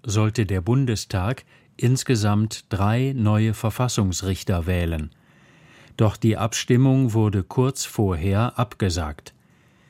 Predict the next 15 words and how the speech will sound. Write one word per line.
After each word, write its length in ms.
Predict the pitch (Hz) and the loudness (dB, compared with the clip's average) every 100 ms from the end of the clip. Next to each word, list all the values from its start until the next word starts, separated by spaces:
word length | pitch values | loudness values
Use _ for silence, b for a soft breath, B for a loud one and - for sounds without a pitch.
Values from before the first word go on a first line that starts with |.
| b b b b b | b b b b b
Politiker 720 | - 117 123 - 165 - 151 | 2 4 4 2 0 0 -4
von 320 | 147 113 101 95 | 0 0 0 -2
C 320 | - 131 131 | 0 0 0
S 240 | 107 107 | -4 -2
U 280 | 107 123 160 | 0 2 2
und 300 | - 101 90 | 0 -2 -2
C 280 | - 117 113 | 0 0 2
D 180 | 98 95 | 0 0
U 340 | 107 135 139 | 0 0 0
haben 360 | 107 98 101 90 | 0 0 0 0
gesagt, 560 | 87 92 104 151 - _ b b b b b b - | 0 0 0 -2 -10 _ b b b b b b 0
die 100 | 110 | 2
Kandidatin 1040 | 117 110 104 95 101 120 - 120 113 101 - | 2 2 2 2 0 0 0 2 2 0 -4
Brosius 720 | 95 113 131 117 98 87 - | -2 0 2 0 0 -4 -2
Gersdorf 760 | 104 117 120 - 90 90 127 | 0 0 -2 -4 -4 -2 -6